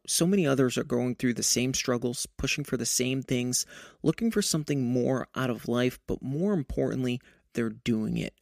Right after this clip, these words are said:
They're striving for more out of life. This week's shout out is by Alex on Instagram. "I'm Alex, an avid listener from the Philippines.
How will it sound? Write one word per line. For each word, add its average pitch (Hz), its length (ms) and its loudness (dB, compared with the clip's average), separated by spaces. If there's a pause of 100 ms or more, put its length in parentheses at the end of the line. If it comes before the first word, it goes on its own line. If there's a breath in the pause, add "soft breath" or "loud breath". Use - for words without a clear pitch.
They're 117 160 2
striving 123 640 0
for - 160 -8
more 113 300 -4
out 110 160 -4
of - 120 -10
life. 104 300 -8
This 151 220 0
week's 165 200 0
shout 131 240 4
out 131 160 0 (300 loud breath)
is 120 140 0
by 117 320 -2
Alex 127 420 -2 (120)
on 110 160 -8
Instagram. 135 680 -2 (340 loud breath)
"I'm 151 220 0
Alex, 139 420 0
an - 100 -2
avid 113 280 0
listener 147 420 2
from 120 220 -4
the 117 80 -4
Philippines. 143 640 2